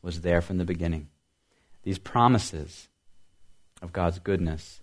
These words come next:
that he will never forsake his people, may that be a banner over each one of our lives as we look to him and trust in him.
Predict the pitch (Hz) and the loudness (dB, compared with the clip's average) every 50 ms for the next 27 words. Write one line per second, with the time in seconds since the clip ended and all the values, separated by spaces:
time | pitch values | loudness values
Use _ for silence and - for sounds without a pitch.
0 | - - 90 82 - 113 107 104 92 87 90 92 98 98 98 98 110 110 107 - | -10 -8 -8 -6 -4 -2 -2 0 0 0 2 4 4 4 4 4 2 -2 -2 -2
1 | - 92 - - - 95 87 - - 90 - - - 85 85 - 80 80 - - | -6 -8 -10 -6 -6 -6 -6 -6 -8 -14 -14 -14 -14 -14 -12 -10 -10 -10 -10 -12
2 | - - - _ 107 101 101 107 104 113 104 104 107 92 87 95 107 98 95 92 | -18 -20 -14 _ 0 4 6 6 6 8 6 6 6 4 2 -2 -2 0 2 2
3 | 92 - 82 85 - 92 90 92 90 82 71 73 - - - - - _ _ _ | 4 2 2 0 2 2 2 4 2 2 -2 -4 -8 -12 -16 -20 -20 _ _ _
4 | - - - _ _ _ _ _ _ - - - - 90 90 85 82 76 85 87 | -20 -20 -20 _ _ _ _ _ _ -20 -20 -18 -6 -6 -4 -2 -2 -2 -2 -4
5 | - 90 85 82 80 82 82 78 76 80 78 - - - - - - _ _ _ | -4 -4 -4 0 0 0 0 0 -2 -2 -6 -12 -16 -20 -20 -20 -20 _ _ _
6 | _ _ _ _ _ _ _ _ _ _ _ _ - - 80 85 82 80 85 87 | _ _ _ _ _ _ _ _ _ _ _ _ -14 -10 -6 -4 -2 2 4 2
7 | 87 87 - - 87 76 - 71 69 71 71 - - _ _ _ _ _ _ _ | 2 2 0 -8 -12 -10 -10 -12 -12 -12 -14 -16 -20 _ _ _ _ _ _ _
8 | _ _ _ _ _ _ _ _ _ _ _ _ - - - 82 78 - 73 - | _ _ _ _ _ _ _ _ _ _ _ _ -20 -12 -12 -12 -8 -8 -8 -8
9 | - - - 71 - - - | -8 -12 -16 -16 -16 -16 -18